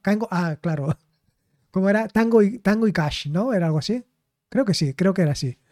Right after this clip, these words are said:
Bueno, cuestión, que he instalado Cargo y Rust porque, como bien sabes, estoy desarrollando,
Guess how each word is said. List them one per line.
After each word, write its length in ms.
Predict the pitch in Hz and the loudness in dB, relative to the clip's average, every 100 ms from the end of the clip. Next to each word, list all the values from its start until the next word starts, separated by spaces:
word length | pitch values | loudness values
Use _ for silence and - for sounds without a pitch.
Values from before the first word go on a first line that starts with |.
| _ _ _ _ | _ _ _ _
Bueno, 240 | 247 214 170 | 4 4 4
cuestión, 460 | 185 175 214 180 | 2 2 2 2
que 260 | 143 180 190 | 2 2 2
he 60 | 226 | 2
instalado 420 | 214 220 214 202 | 2 4 4 4
Cargo 240 | 185 202 214 | 4 4 4
y 40 | |
Rust 360 | 208 233 214 - | 4 2 0 -2
porque, 320 | 175 165 151 | -2 0 -2
como 180 | 160 160 | 0 2
bien 180 | 185 | 0
sabes, 300 | 190 214 185 | 0 0 0
estoy 220 | 139 - 160 | -2 -2 0
desarrollando, 720 | 160 180 175 190 190 151 | 0 0 2 2 2 0